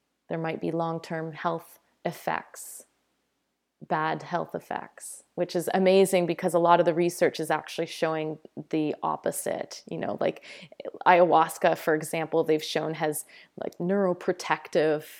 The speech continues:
effects, neurorestorative effects,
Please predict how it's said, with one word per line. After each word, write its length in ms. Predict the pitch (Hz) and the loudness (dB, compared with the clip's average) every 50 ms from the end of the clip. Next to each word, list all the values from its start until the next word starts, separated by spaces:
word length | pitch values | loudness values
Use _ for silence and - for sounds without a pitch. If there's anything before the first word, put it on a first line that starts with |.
| - _ _ _ _ - - | -20 _ _ _ _ -4 -4
effects, 640 | 185 - - - 147 160 - - - - - - | -4 -2 0 2 2 2 2 0 -4 -12 -8 -8
neurorestorative 1120 | 180 165 175 175 170 170 170 160 170 175 - - - - 175 170 180 175 170 160 165 147 156 | -6 -4 -4 -4 -2 -4 -4 -4 -6 -6 -8 -10 -4 -2 2 2 2 2 4 2 2 0 0
effects, 680 | 160 - - - 160 151 151 151 - - - - - | -6 -8 -2 0 2 2 0 -2 -4 -12 -12 -12 -14